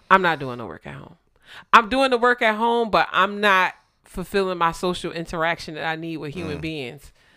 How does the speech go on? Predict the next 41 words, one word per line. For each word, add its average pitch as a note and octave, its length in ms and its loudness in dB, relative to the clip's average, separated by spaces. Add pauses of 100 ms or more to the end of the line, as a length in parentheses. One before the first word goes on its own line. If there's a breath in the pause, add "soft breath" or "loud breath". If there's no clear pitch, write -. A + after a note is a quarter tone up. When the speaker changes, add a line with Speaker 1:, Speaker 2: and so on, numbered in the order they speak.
(180 soft breath)
Speaker 2:
And D#2+ 120 -10
that's A2 120 -4
a A#2 60 -4
big G2 200 -4
part F2+ 180 -2
of E2+ 60 -8
school D#2+ 280 -10
also. D2+ 440 -10 (220)
Speaker 1:
Right. C3+ 280 -2 (500)
So D3 480 -2 (140)
I'm F#3 180 4
the G3+ 80 -2
kid G3 280 0
that E3 140 0
needs F3+ 200 -6
to E3+ 80 -20
talk. G3 380 -2
I E3+ 80 0
need F3+ 320 -6
people. - 380 -10 (480 soft breath)
Don't F#3 160 2
just G#3+ 180 -2
sit A#3 120 -2
me F#3+ 100 -6
in E3 60 -8
front E3 180 -10
of D3 60 -14
no D3 80 -12
computer. D#3+ 520 -8
I'ma D#3+ 160 -4
get D3 260 -10
bored. D#3+ 360 -2 (220)
I D3 140 2
have F3+ 500 2
to E3 80 -12
be D#3 180 -6
able C#3 140 -6
to C3+ 60 -8
talk C#3+ 240 -8
to - 60 -20
people. G#2+ 340 -16